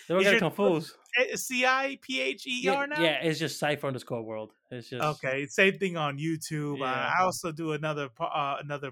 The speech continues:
Speaker 2: program, um, with, uh, <laughs> that's how old I am. And I do a, I do a
Speaker 1: <laughs>
Speaker 2: program where we talk story,
Speaker 1: <laughs>
Speaker 2: um, and we, we talk about the funnies.
Speaker 1: What?
Speaker 2: Uh,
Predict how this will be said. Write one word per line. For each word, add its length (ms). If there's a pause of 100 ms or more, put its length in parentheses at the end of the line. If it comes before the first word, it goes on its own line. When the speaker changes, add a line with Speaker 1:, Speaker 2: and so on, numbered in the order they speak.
(120)
Speaker 2:
program, 680
um, 680 (320)
with, 260
uh, 80
<laughs> 400
that's 160
how 120
old 120
I 180
am. 140
And 220
I 140
do 200
a, 300
I 80
do 240
a 40
Speaker 1:
<laughs> 240
Speaker 2:
program 600
where 180 (100)
we 100
talk 300
story, 500
Speaker 1:
<laughs> 680
Speaker 2:
um, 580
and 220
we, 380
we 80
talk 300
about 260
the 60
funnies. 760
Speaker 1:
What? 220 (280)
Speaker 2:
Uh, 320